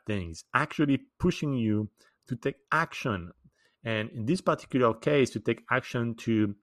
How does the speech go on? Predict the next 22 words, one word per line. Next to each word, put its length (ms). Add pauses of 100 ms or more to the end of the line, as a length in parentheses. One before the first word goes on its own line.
(320)
do 180
the 140
right 320 (160)
due 140
diligence 580
for 380
an 60
investment 680
property. 680 (460)
So 380
you 60
need 180
to 100
follow 460
a 80
checklist. 600
You 60
need 160
to 80
follow 300
a 320
process 600